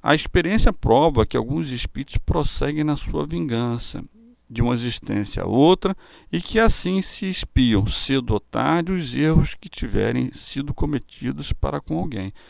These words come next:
Então, vamos analisar as respostas. Então, meus irmãos, a oração sempre, né? O Espírito já recomendando pra gente o caminho da prece, o caminho da oração, como o principal meio de nós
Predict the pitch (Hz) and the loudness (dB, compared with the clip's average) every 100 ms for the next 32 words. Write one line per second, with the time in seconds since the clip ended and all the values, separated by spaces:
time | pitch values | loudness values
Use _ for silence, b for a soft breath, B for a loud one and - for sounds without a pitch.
0 | B B - 165 170 175 175 170 156 151 | B B -6 -2 0 0 -2 -4 -2 -2
1 | 147 156 - - 92 - - - - B | -2 -4 -2 0 0 -2 -6 -10 -14 B
2 | B B - 123 180 202 170 139 110 117 | B B -10 -2 2 2 4 2 4 4
3 | 143 156 143 139 151 156 - 117 - 110 | 6 6 4 0 -2 -4 -4 -6 4 2
4 | 123 160 - - _ _ _ _ 120 117 | 4 -2 -4 -14 _ _ _ _ -4 -4
5 | - 143 156 120 131 143 143 139 123 107 | 0 0 0 0 2 2 0 -2 -4 -2
6 | 113 110 - 90 95 98 127 139 156 b | -4 -2 -4 -6 -6 -4 -2 -2 -4 b
7 | b b b b - 135 160 - 143 113 | b b b b 4 8 8 6 2 4
8 | 127 147 135 123 - 107 120 120 113 - | 4 4 4 2 2 4 6 4 2 -2
9 | 110 107 110 113 110 107 98 98 - 135 | -4 -2 -2 0 0 0 0 -4 -2 0
10 | 160 - 160 175 165 - - 214 - - | 0 0 2 4 2 4 4 6 2 2
11 | - - 156 151 110 113 160 175 160 B | 2 4 4 4 2 2 4 4 2 B
12 | B B B 139 151 147 170 165 - | B B B 2 4 4 6 4 0